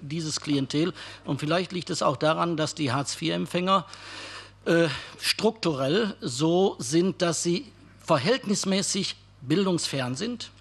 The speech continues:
Und da bin ich dann schon wieder bei dem, was hier, äh, was mit Bürgergeld auch zu tun hat. Und da sage ich Ihnen, da sind wir tatsächlich nicht in einer, äh, ideologischen Debatte. Aber ich glaube, dass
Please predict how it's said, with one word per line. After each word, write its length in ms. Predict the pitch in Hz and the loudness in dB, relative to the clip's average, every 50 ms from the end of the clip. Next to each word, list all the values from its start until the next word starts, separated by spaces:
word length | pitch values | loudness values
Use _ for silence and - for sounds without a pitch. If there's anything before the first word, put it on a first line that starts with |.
| - - - - - - - - - - - - | -20 -20 -20 -20 -20 -20 -20 -20 -20 -18 -8 -2
Und 120 | - 143 | 0 2
da 120 | 147 170 | 2 2
bin 160 | 190 196 208 214 | 2 2 2 0
ich 140 | 208 - | 0 0
dann 160 | - 190 190 175 | 0 0 0 0
schon 220 | - 185 185 170 | 0 0 -2 -2
wieder 360 | 185 190 180 185 185 180 147 - - - - - - - - | 0 0 0 2 2 0 -2 -4 -12 -20 -20 -20 -20 -8 -2
bei 180 | - 147 147 143 | 0 2 2 2
dem, 480 | 127 127 147 151 160 180 214 240 220 - - - - - - - - - | 2 4 4 4 4 4 2 2 -2 -4 -10 -18 -20 -20 -20 -20 -16 -8
was 280 | - 135 160 160 - - | -2 -2 0 0 -2 -4
hier, 460 | - 185 170 170 170 160 156 135 110 - - - - - - - - - - - - | -4 -4 0 2 2 2 2 0 -2 -6 -18 -20 -20 -20 -20 -20 -20 -20 -20 -14 -8
äh, 380 | - 151 151 156 156 151 147 147 131 - - - - - - - - - - - | -4 -2 0 0 0 0 0 -2 -4 -6 -10 -20 -20 -20 -20 -20 -20 -20 -12 -6
was 180 | 147 147 - 160 | -4 -2 0 0
mit 160 | 156 135 113 | 0 0 2
Bürgergeld 500 | 156 180 202 214 214 190 208 208 214 214 | 2 2 4 4 2 2 2 0 2 2
auch 160 | - 226 - | 2 2 0
zu 140 | - - 214 | -2 -6 -6
tun 340 | - 214 220 214 220 214 220 | -4 -2 0 0 2 2 0
hat. 260 | 226 226 - - - - | 0 -2 -6 -10 -12 -6
Und 160 | - 160 147 | -4 -2 0
da 140 | 156 165 175 | 0 0 0
sage 260 | 160 185 185 180 180 | 0 0 -2 -2 -2
ich 120 | 165 143 - | -6 -6 -4
Ihnen, 200 | 190 185 185 175 | -4 -2 -2 -2
da 80 | 160 | -2
sind 220 | 135 143 175 180 156 | -2 -2 -4 -2 -4
wir 120 | 156 135 | -4 -4
tatsächlich 600 | - 135 127 - - 202 185 - - 147 139 - | -4 -6 -6 -4 -4 -6 -6 -4 -6 -6 -4 -2
nicht 280 | 143 151 170 - - - | -2 -2 -2 -4 -6 -4
in 140 | - 147 165 | -4 -4 -2
einer, 580 | - 156 147 143 147 143 143 139 131 123 104 - - - - - - - - - | -2 0 0 0 2 2 0 0 0 -2 -6 -8 -12 -20 -20 -20 -20 -18 -8 -4
äh, 320 | 151 143 143 143 143 - - | -2 0 0 0 0 -2 -2
ideologischen 600 | 151 147 151 151 143 151 156 156 170 - - 156 | 0 2 2 2 2 2 0 0 -2 -2 -2 0
Debatte. 440 | 143 139 117 135 147 - 185 190 - | -2 -2 0 -2 -2 -2 -2 0 2
Aber 220 | 180 170 160 185 | 2 0 2 0
ich 100 | 175 - | -2 0
glaube, 400 | - 165 165 175 196 202 202 196 | 0 2 2 2 2 2 0 0
dass 400 | 160 139 175 175 - - - - | 0 2 2 2 0 -2 -6 -8